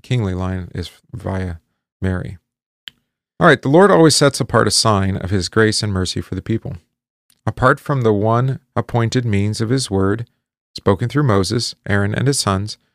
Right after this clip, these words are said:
there was no other access to God. Moses' plea for the people once more sought the mercy of God and directs our attention to the need for one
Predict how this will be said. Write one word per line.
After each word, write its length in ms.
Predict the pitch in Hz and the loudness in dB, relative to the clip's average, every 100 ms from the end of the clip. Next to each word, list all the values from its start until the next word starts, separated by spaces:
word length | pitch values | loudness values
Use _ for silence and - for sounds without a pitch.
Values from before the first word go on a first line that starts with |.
| _ _ - | _ _ -2
there 100 | 104 | 2
was 160 | 104 98 | 2 2
no 300 | 110 131 - | 2 4 4
other 300 | 110 117 - | 2 2 2
access 440 | 101 - 92 - | 0 -2 -4 -4
to 100 | 120 | -2
God. 280 | 127 117 - - _ _ _ - - _ | -2 -2 -4 -14 _ _ _ -20 -20 _
Moses' 500 | 117 147 147 131 127 | 4 4 2 -2 -4
plea 260 | - 151 156 | -2 2 2
for 160 | - 110 | 2 -2
the 80 | |
people 340 | - 139 131 104 | 0 0 2 0
once 260 | 113 110 | 0 -2
more 200 | 120 120 | 0 0
sought 300 | 113 117 117 | 0 2 0
the 80 | - | 0
mercy 360 | 101 120 - 101 | -2 -2 0 -4
of 80 | 85 | -2
God 340 | 95 95 95 _ _ _ _ - | -2 -2 -6 _ _ _ _ -2
and 120 | 101 | 2
directs 260 | 110 110 | 2 2
our 80 | 117 | 0
attention 420 | 104 123 120 110 | 0 0 -2 -4
to 120 | - - | -6 -4
the 100 | 101 | 0
need 300 | 110 151 - | 2 0 0
for 160 | 101 | -2
one 280 | 90 92 | 0 0